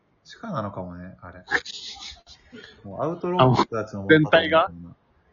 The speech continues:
Speaker 2: 街全体が？街というか。
Speaker 1: 街全体は一般人なんだけど、そのポケモントレーナーが街に来たら、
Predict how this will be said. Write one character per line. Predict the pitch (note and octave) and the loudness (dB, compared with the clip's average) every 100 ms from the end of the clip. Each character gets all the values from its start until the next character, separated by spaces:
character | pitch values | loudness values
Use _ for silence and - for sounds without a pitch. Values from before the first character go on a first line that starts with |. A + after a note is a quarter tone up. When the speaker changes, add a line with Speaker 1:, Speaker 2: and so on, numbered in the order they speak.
| _ _ _ - | _ _ _ 6
Speaker 2:
街 | D#3 - F3 | 6 8 10
全 | C#3+ C#3+ | 10 10
体 | A#2+ D3 C#3+ | 8 8 10
が？ | C#3 G3 - _ | 8 6 0 _
街 | B2+ B2+ - | -2 -2 4
と | B2 | 6
い | A2 | 6
う | |
か。 | G2+ F#2+ | 2 -4
Speaker 1:
街 | |
全 | E3 | -2
体 | E3+ | -2
は | E3+ | 0
一 | C3+ | -2
般 | B2+ C3+ C3 | -2 -4 -2
人 | A#2+ A2+ | -4 -6
な | |
ん | G#2 | -8
だ | G#2 | -8
け | G#2 | -8
ど、 | A2+ G2 F2+ | -8 -8 -10
そ | G2+ | -12
の | F#2+ | -10
ポ | G#2 | -10
ケ | C3+ | -8
モ | C3+ | -8
ン | C3+ | -6
ト | C#3 | -4
レ | C#3 | -4
ー | |
ナ | A#2+ F#2 | -4 -8
ー | F2+ | -10
が | F#2 | -12
街 | A2 G#2+ B2 | -14 -10 -10
に | G#2 | -10
来 | - | -12
た | F#2+ | -12
ら、 | F#2 F2 | -12 -14